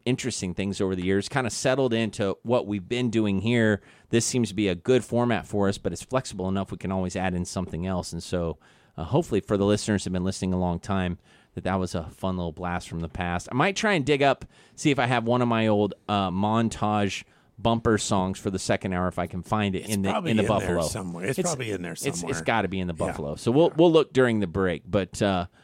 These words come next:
Speaker 1: that was fun. Thanks for putting the work into that, Chris.
Speaker 2: Sure.
Speaker 1: I know I threw that on you at the last second. And listeners, thanks for sticking around for this first hour of Live Till Five. We have a whole nother hour coming up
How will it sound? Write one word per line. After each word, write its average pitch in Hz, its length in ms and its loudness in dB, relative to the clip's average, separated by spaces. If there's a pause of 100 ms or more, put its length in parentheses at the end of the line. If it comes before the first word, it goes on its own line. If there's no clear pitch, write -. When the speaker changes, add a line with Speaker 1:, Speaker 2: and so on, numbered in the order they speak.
(260)
Speaker 1:
that 147 140 2
was 147 140 0
fun. 98 220 -2 (100)
Thanks 135 180 0
for 135 120 -4
putting - 240 0
the 101 80 0
work 98 200 -2
into 95 120 -2
that, 95 180 -2
Chris. 107 220 0
Speaker 2:
Sure. - 140 -2
Speaker 1:
I 95 40 0
know 98 140 0
I 95 60 -2
threw 104 180 -4
that 90 160 -2
on 92 160 -2
you 82 60 -8
at 78 60 -18
the - 60 -8
last 90 300 -4
second. 135 360 -2 (300)
And 113 160 0
listeners, 185 680 2
thanks 156 220 2
for - 100 -2
sticking - 300 0
around 139 220 4
for - 100 -2
this 107 160 0
first 160 320 0
hour 117 160 4
of 101 80 -2
Live 117 260 0
Till 110 140 0
Five. 127 260 0
We 117 100 0
have 131 140 0
a 113 40 0
whole 185 240 2
nother 175 260 4
hour 165 240 4
coming 107 320 0
up 104 220 2